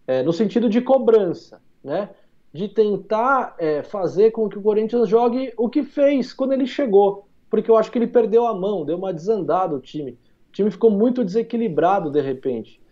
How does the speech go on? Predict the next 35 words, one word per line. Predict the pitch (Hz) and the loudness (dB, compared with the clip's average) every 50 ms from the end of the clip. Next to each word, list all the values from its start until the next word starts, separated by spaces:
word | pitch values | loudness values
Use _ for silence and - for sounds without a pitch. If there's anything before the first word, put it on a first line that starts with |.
| _ _ _ - | _ _ _ -4
No | 170 170 | -4 -2
começo | 180 180 175 202 233 226 - 214 | 0 2 4 4 4 4 2 0
dele | 165 180 208 247 247 | 2 2 4 4 2
foi | 240 - 247 254 | 0 -2 -4 -4
interessante, | 247 247 254 247 247 226 - - 240 247 262 254 185 - - 131 110 - _ _ _ _ _ | 0 0 0 0 0 -2 -2 -2 0 0 0 -2 -4 -8 -14 -16 -18 -18 _ _ _ _ _
muito | - 202 277 277 247 | -4 -2 -2 -2 -4
interessante. | 220 196 - 180 156 147 135 - - 127 113 107 - - 123 | -6 -4 -4 -2 -2 -2 -4 -4 -6 -8 -8 -8 -6 -2 0
Ele | 135 156 190 196 175 175 - - _ _ _ _ | 2 2 2 0 0 -4 -8 -18 _ _ _ _
tinha | _ - 196 196 196 190 | _ -4 0 2 2 2
uma | 190 175 | 2 2
defesa | 160 175 175 175 185 175 170 165 165 | 2 2 2 2 2 2 2 2 2
muito | 160 165 208 254 294 - - 151 | 2 2 2 2 2 0 0 -2
ruim, | 139 147 165 165 170 196 233 277 302 269 - _ _ _ _ _ | 0 2 0 0 2 0 0 -2 -4 -6 -10 _ _ _ _ _
tomava | - 175 175 180 180 180 185 | -2 0 0 0 2 2 2
gol | 170 160 180 190 185 185 | 4 4 4 4 4 4
todos | - 202 214 220 214 220 | 4 4 4 4 2 -2
os | 226 220 180 143 | -6 -6 -4 0
jogos, | 156 165 180 208 226 233 226 196 | 2 2 2 2 0 -2 0 0
ele | 208 220 220 | 2 2 2
arrumou | 226 196 - - 226 233 202 185 180 202 240 254 | 2 0 0 -2 -2 -2 -2 0 0 2 2 2
a | 233 | 2
defesa, | 220 214 185 - - 175 185 214 233 233 214 202 196 | 2 2 2 0 -2 0 2 4 4 4 4 2 -2
o | 190 | -4
Corinthians | - 180 180 196 196 214 214 196 185 | -4 -4 -4 -4 -2 -2 -2 0 -2
em-, | 202 196 180 - _ _ _ _ _ _ _ _ _ _ _ | -2 -4 -4 -8 _ _ _ _ _ _ _ _ _ _ _
viveu | - 170 196 165 135 185 226 262 | -6 -4 -4 0 4 4 4 4
um | 262 214 | 2 2
bom | 165 190 247 285 285 | 2 2 2 2 2
momento | 277 240 196 170 175 214 277 285 - - 196 | 0 0 0 0 -2 -2 -2 -4 -4 -4 -4
no, | 185 165 160 151 | -2 -2 -2 -2
no | 151 165 175 170 | 0 -2 -2 -2
Campeonato | 190 180 165 170 170 170 165 165 165 | -2 -4 -4 -4 -4 -4 -4 -4 -2
Brasileiro, | 165 165 160 151 143 147 139 147 170 190 208 226 220 - - _ _ _ _ _ _ _ | 0 0 0 0 -2 0 0 2 2 4 4 2 2 0 -6 _ _ _ _ _ _ _
e | 165 202 | 2 4
aí | 214 233 269 294 294 247 185 165 | 4 4 4 4 2 2 0 -4